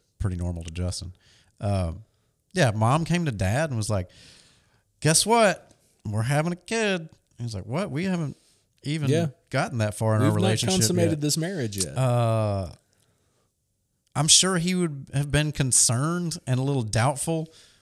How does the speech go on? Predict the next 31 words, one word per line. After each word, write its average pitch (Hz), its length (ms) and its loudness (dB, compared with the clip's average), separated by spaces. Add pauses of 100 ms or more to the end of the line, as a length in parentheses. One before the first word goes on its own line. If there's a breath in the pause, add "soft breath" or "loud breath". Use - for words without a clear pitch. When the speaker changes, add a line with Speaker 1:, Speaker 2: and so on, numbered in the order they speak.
Speaker 1:
with 120 180 0
her 139 180 2
explanation. 135 720 -2 (100)
Speaker 2:
Mm-hmm. 131 340 4 (280)
Speaker 1:
Uh, 104 480 2 (360)
what's 131 180 -2
up? 113 120 -4
Joseph 127 380 0
was 120 160 -4
just 123 160 -2
like, 110 200 -2 (200)
"Okay." 110 440 -2 (360)
Speaker 2:
Yeah. 104 220 0 (600)
Speaker 1:
"Okay, 143 260 -4
boo." 95 240 -4 (540 loud breath)
Speaker 2:
Well, 226 240 4 (120)
but, 156 320 10 (240)
Speaker 1:
<laughs> - 220 -16
Speaker 2:
you 208 120 4
know, 143 200 6
in, 170 460 6 (280)
in 165 280 4
the 156 100 4
narrative, 147 1040 0 (440)
Joseph 135 580 4
had 131 220 0
planned 117 380 0
to 113 120 0
dismiss 117 560 0
her 120 140 0
quietly. 113 680 -6